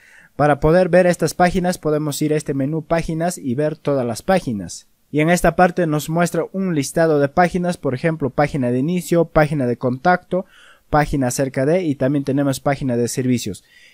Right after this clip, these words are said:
Y de paso también tenemos política de privacidad, esto ya vamos a verlo más adelante, una página que se ha creado automáticamente.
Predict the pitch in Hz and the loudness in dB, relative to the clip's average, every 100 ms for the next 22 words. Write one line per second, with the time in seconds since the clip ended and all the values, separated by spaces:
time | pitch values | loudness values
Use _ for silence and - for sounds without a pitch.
0 | - 147 147 180 190 190 156 175 175 165 | -6 2 2 2 0 2 0 0 0 0
1 | 170 170 165 - 156 156 170 170 151 143 | 0 0 -2 -4 -2 0 -2 0 0 0
2 | 143 139 139 139 156 180 180 165 156 151 | 2 2 2 2 0 0 0 -2 0 0
3 | 143 147 143 135 135 135 135 139 135 127 | 2 0 -2 -2 0 0 0 -2 -2 0
4 | 135 156 160 190 185 143 131 147 143 143 | 2 0 0 -4 -2 -2 2 0 0 -4
5 | - 127 143 135 139 139 135 120 127 135 | -4 -4 0 0 0 2 0 0 -2 -2
6 | 139 147 139 151 165 160 190 | -2 -4 -4 -2 -2 -4 -8